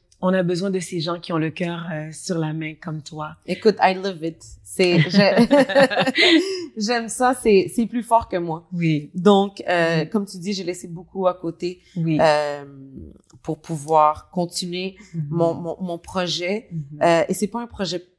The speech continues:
Speaker 2: c'est, c'est un projet à moi, mais c'est pas un projet pour moi.
Speaker 1: Oui, je comprends.
Speaker 2: C'est un projet pour la communauté.
Speaker 1: Exact.
Speaker 2: Euh, et, et le, le, le but, c'est vraiment de, de pouvoir, euh,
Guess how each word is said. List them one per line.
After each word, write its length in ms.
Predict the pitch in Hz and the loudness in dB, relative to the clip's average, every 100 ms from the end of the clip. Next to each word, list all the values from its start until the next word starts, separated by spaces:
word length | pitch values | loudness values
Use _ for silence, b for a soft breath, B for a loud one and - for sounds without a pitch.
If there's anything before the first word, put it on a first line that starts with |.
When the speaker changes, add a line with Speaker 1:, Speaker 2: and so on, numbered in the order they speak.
| - | -4
Speaker 2:
c'est, 220 | - - | 2 2
c'est 120 | - | 2
un 40 | 214 | -2
projet 320 | - 196 226 | 0 0 0
à 100 | 208 | -4
moi, 280 | 185 190 196 | -4 -6 -4
mais 80 | 170 | -4
c'est 140 | 190 | -2
pas 140 | 185 202 | -2 -4
un 60 | |
projet 300 | 196 185 175 | -4 -6 -6
pour 300 | 170 220 208 | -10 -12 -12
moi. 200 | 151 147 175 | -14 -14 -4
Speaker 1:
Oui, 240 | 165 156 | -2 -2
je 100 | 156 | -4
comprends. 160 | - 160 | -10 -2
Speaker 2:
C'est 120 | 170 | 0
un 120 | 165 | 0
projet 420 | 151 190 165 190 - _ _ _ - | -2 -6 -4 -8 -12 _ _ _ 4
pour 320 | 277 277 214 | 6 6 4
la 160 | 170 | 2
communauté. 680 | 170 175 175 160 165 - 175 | 0 -6 -8 -10 -10 -8 -6
Speaker 1:
Exact. 480 | 156 151 156 147 143 | -6 -10 -14 -12 2
Speaker 2:
Euh, 280 | 180 170 170 - | 2 4 0 -2
et, 540 | 175 175 175 - 185 | -2 -2 -6 -6 -6
et 40 | 180 | -4
le, 200 | 180 165 | -4 -4
le, 220 | 180 180 | -4 -6
le 160 | 185 | -8
but, 220 | 175 190 220 | -8 -8 -8
c'est 160 | 214 | -8
vraiment 320 | 175 175 180 | -8 -8 -10
de, 220 | 180 170 - | -8 -8 -8
de 160 | 170 | -10
pouvoir, 680 | 165 - 156 165 180 180 180 - | -12 -16 -8 0 0 0 -6 -6
euh, 180 | 156 | -6